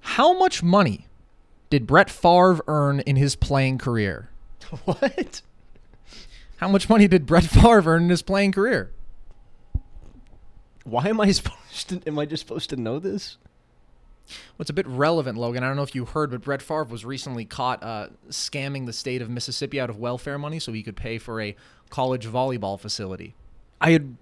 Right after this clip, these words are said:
Speaker 2: seen the headline. I didn't read the article, though. Uh, not very journalist of me.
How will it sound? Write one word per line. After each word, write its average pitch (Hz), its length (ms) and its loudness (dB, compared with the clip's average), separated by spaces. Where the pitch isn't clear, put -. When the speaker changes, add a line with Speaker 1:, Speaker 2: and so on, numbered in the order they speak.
Speaker 2:
seen 190 400 0
the 160 80 0
headline. 131 500 -2
I 120 80 -4
didn't 127 300 -8
read 135 240 -2
the 120 100 -4
article, 123 460 -4
though. 110 240 -6
Uh, 113 220 -8
not 156 160 0
very 147 240 4
journalist 127 680 2
of 120 200 0
me. 117 260 -4